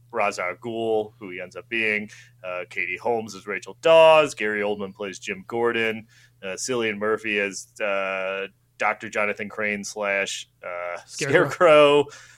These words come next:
Speaker 1: Uh, Tom Wilkinson plays Carmine Falcone. Uh, Rucker Hauer plays Mister Earl. Oh, and, uh, I almost forgot to say, uh, Morgan Freeman as,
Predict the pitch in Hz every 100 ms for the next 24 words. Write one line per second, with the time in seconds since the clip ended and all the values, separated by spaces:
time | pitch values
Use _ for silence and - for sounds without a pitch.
0 | _ 113 104 101 151 139 143 151 165 135
1 | 147 139 135 135 120 - 131 123 120 117
2 | 110 101 131 127 123 120 113 113 _ -
3 | _ _ 120 113 110 104 104 104 107 104
4 | 135 156 143 143 139 135 139 143 143 139
5 | 131 123 120 117 123 117 135 123 127 131
6 | 131 131 - 208 185 147 143 139 135 131
7 | 127 143 147 135 156 143 127 151 139 139
8 | - 135 127 123 143 139 127 - 135 120
9 | 107 104 101